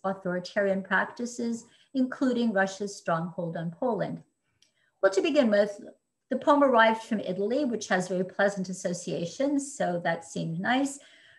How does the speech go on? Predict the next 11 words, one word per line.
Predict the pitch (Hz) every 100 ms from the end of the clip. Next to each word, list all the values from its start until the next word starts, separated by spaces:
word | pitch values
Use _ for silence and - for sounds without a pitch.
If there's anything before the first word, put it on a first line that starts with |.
| _
Rostopchina's | 233 247 254 - 214 214
high | 220
position | 202 190 196 185 220 190
in | 190
society | - 180 - 180 208 240
was | 226 190
doubtless, | - 170 - 190 190 190 - -
um, | 175 175 -
also | 220 - 226
a | 220
factor. | - 180 190 - 294 311